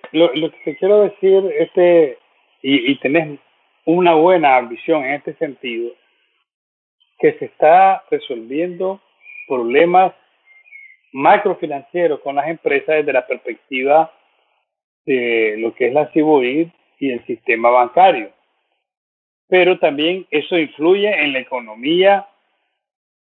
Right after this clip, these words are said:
delegada o la economía puntual de cada ciudadano cuando está relacionado con el banco.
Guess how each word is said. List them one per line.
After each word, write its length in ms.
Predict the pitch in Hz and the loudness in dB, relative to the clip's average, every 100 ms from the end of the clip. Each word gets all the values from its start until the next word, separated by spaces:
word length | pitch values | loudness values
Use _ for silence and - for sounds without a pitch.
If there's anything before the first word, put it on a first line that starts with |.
| _ _ _ _ - | _ _ _ _ -12
delegada 800 | 139 143 123 127 175 165 127 117 | -2 0 2 2 6 6 6 2
o 60 | 113 | -2
la 80 | |
economía 520 | 113 123 117 127 180 185 | -8 -12 -12 -4 -2 -2
puntual 640 | 143 113 - 185 160 113 | -8 -10 -2 0 0 -4
de 120 | 113 | -16
cada 340 | - 143 156 | -2 0 0
ciudadano 600 | 147 131 120 113 135 170 175 | -4 -8 -6 -2 -2 -2 -8
cuando 280 | 135 117 | -10 -10
está 260 | 113 - 123 | -16 -6 -4
relacionado 640 | 135 151 151 123 110 127 | -2 -2 -4 -6 -8 -8
con 140 | 127 127 | -10 -10
el 100 | 120 | -4
banco. 460 | 156 202 - _ | 0 0 -4 _